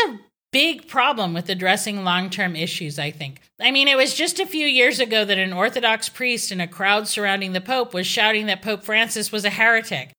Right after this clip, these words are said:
This situation was literally right out of the eleventh century.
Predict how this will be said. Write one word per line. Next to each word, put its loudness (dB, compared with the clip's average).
This 0
situation 2
was -2
literally 0
right 0
out 4
of -2
the -2
eleventh 2
century. -4